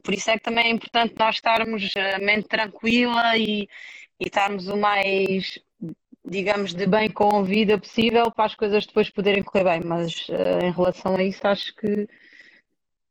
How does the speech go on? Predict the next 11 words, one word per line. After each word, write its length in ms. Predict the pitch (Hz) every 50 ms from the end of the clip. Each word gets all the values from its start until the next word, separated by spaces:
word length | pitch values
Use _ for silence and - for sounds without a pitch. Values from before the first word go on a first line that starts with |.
| _
depois 320 | - - - - 196 185 180
a 60 | 190
nível 360 | 190 196 196 185 196 190 190
do 120 | 185 190 185
treino 400 | - 208 202 196 190 185 175 170
e 80 | 175
da 120 | 170 151 165
performance 600 | - 190 175 175 - - 190 185 190 190 190 170
desportiva, 800 | - - - - 196 185 180 - 208 202 196 190 202 208 202
se 160 | 202 - - -
nós, 600 | 185 185 180 165 - - - - - - -